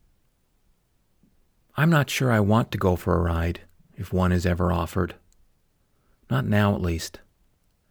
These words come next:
Maybe never. I'm happy enough to know those rivets Michelle and I set have now seen the earth from above.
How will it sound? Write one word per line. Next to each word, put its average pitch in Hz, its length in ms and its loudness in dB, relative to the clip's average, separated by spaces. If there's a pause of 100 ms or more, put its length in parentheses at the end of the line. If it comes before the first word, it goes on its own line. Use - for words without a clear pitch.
(580)
Maybe 117 160 -4
never. 92 400 0 (1500)
I'm 147 200 4
happy 131 420 2
enough 113 280 4
to 98 100 0
know 98 280 6
those 101 320 2
rivets 95 520 0 (120)
Michelle 92 320 -2
and 92 100 0
I 92 140 0
set - 420 -4 (360)
have 92 160 0
now 104 260 4
seen 107 320 2
the 101 140 0
earth 98 380 -2 (100)
from 92 220 -2
above. 85 500 -4